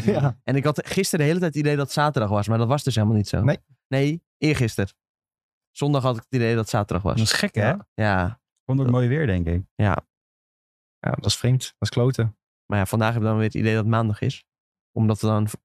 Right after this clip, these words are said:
Speaker 2: voor het eerst in deze week op kantoor zitten. Dus ja.
Speaker 1: Ik had ook echt veel gedaan dit weekend. We hadden vrienden van Michelle ook op bezoek. En die, eh,
Speaker 2: Ja, echt fijn
Speaker 1: dat was wel
Speaker 2: tot
Speaker 1: lekker.
Speaker 2: rust
Speaker 1: Ging,
Speaker 2: komen.
Speaker 1: ging Michelle ging, eh, drie gangen diner gemaakt. Echt fucking
Speaker 3: Zo.
Speaker 1: lekker. Dus wel weer goed verwend.
Speaker 2: Oh ja.
Speaker 1: Maar, eh,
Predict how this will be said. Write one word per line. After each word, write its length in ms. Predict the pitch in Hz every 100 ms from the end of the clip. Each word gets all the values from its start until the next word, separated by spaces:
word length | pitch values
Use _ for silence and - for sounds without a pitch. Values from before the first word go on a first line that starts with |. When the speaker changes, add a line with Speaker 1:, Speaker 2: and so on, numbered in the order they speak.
| _
Speaker 2:
voor 200 | - 110
het 100 | 110
eerst 160 | 113 113
in 60 |
deze 220 | 110 104
week 140 | 110 110
op 120 | 110
kantoor 300 | - 107 113
zitten. 360 | 107 95 113 - _ _
Dus 160 | -
ja. 240 | - - - _
Speaker 1:
Ik 120 | -
had 120 | -
ook 120 | 143 -
echt 440 | - - - - _
veel 260 | - 185 180
gedaan 280 | 139 156
dit 120 | 110 95
weekend. 380 | 101 87 87
We 80 | -
hadden 220 | 120 120
vrienden 300 | 110 131 135
van 100 | 113
Michelle 340 | 113 - 135 143
ook 140 | 135
op 120 | 127
bezoek. 460 | 131 120 139 127 123
En 120 | 120
die, 140 | 117 117
eh, 60 |
Speaker 2:
Ja, 260 | 110 110 101
echt 20 |
fijn 40 | 107 117
Speaker 1:
dat 80 |
was 20 | -
wel 80 |
Speaker 2:
tot 100 | 120
Speaker 1:
lekker. 180 | 127 165
Speaker 2:
rust 140 | 123 131
Speaker 1:
Ging, 120 | 120
Speaker 2:
komen. 140 | 107
Speaker 1:
ging 120 | 120 135
Michelle 280 | 131 139
ging, 240 | 131 127 123
eh, 280 | 120 110 120
drie 180 | 139
gangen 220 | 151 156 156
diner 260 | 143 147
gemaakt. 340 | 139 135 165 -
Echt 160 | 147
fucking 240 | - 170 175
Speaker 3:
Zo. 60 |
Speaker 1:
lekker. 280 | 107 98 202 _ _ _ _ _ _
Dus 100 | 104
wel 140 | 110 123
weer 100 | 110
goed 180 | 120
verwend. 360 | - 101 165 -
Speaker 2:
Oh 140 | - 117
ja. 200 | 101 120 - _ _ _ _
Speaker 1:
Maar, 240 | 110 104
eh, 200 | 101 98